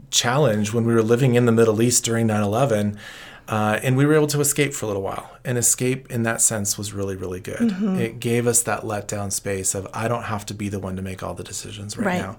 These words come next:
Speaker 2: right. And I think what we're describing is, is just a normal emotional response that we are all having,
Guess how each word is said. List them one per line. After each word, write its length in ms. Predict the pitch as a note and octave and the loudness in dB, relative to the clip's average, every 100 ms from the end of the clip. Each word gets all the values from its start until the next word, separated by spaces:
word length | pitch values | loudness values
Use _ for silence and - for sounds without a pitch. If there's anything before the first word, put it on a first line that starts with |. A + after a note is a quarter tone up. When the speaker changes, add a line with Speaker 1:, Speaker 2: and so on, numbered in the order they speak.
| - C4 | -12 -6
Speaker 2:
right. 240 | F#3+ F3 - - - - - | -6 -6 -12 -20 -18 -10 0
And 140 | B3 | 2
I 60 | C4+ | 2
think 200 | E4 F#4 | 0 2
what 140 | - | 2
we're 340 | A3 G3 F#3+ | 6 6 6
describing 880 | - F#3+ - - F3+ G3 G#3 F#3 F3 | 4 2 2 2 4 4 4 2 0
is, 400 | - F3 - - | 0 2 2 2
is 220 | - F3+ - | 0 0 2
just 260 | G#3 G#3 - | 0 0 2
a 100 | F#3+ | 4
normal 960 | F#3+ G3 G3 G3 G3+ G#3 G#3+ G#3+ G#3+ - - - - _ | 8 8 8 8 6 6 6 4 0 -10 -20 -20 -20 _
emotional 800 | - F#3+ F#3+ F#3 F#3+ - G3 F#3 | 4 8 8 8 4 4 4 2
response 880 | F3+ F3 - - E3+ F3 C4 - - | 2 4 2 2 0 2 2 0 0
that 300 | - F#3+ F3 | 0 2 2
we 220 | F#3+ G#3 G#3 | 2 4 4
are 240 | E3+ - _ - | 2 -2 _ -2
all 520 | G3 G3 G3+ G3+ G#3 - - | 2 4 4 4 0 -10 -12
having, 680 | - G#3+ G#3 A#3 C#4+ E4+ | -4 0 0 2 2 0